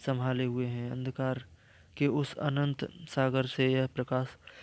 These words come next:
एक नौका के समान हिलता चमक-, मचलता हुआ जान पड़ता था।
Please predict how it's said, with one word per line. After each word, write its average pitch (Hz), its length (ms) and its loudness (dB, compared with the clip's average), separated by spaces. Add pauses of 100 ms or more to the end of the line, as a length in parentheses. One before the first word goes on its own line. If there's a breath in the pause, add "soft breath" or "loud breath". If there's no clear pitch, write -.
(500 loud breath)
एक 139 260 4
नौका 131 320 0
के 135 160 0
समान 127 420 -4 (800)
हिलता 135 360 4
चमक-, 131 560 -4
मचलता 131 680 0
हुआ 127 320 2
जान 123 240 0
पड़ता 120 300 -4
था। 120 300 -8